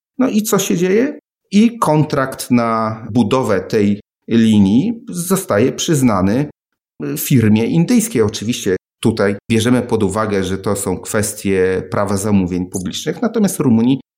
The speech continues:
podnoszą, że ich firma została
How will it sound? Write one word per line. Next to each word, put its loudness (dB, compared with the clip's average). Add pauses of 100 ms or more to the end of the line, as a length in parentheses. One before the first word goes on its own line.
(140)
podnoszą, 0
że -2
ich -6
firma 2 (280)
została -2